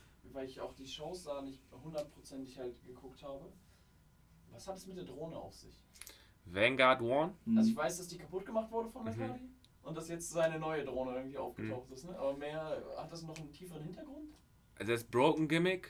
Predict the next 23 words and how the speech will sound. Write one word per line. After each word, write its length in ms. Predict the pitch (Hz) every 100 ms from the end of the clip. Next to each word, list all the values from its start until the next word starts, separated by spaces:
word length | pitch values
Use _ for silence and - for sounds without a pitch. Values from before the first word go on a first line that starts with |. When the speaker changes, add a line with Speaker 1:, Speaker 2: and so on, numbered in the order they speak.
| -
Speaker 2:
von 300 | - 143 139
Matt 240 | 139 139
Hardy 340 | 143 143 147 143
ist, 360 | - 120 - - - -
war 240 | 110 110
über 180 | 107 117
die 80 | 113
letzten 360 | 117 117 - 113
Jahre, 440 | 113 123 127 127
auch 200 | 110 -
damals, 340 | - 113 117 113
als 140 | 113
er 60 | 120
noch 120 | 113
bei 140 | -
T 180 | 110 -
N 100 | 120
A 260 | - 120 127
war, 240 | 135 143 - - - -
halt 200 | - 123
so, 160 | 117 123
dass 220 | 123 117
er 500 | - 117 113 113 -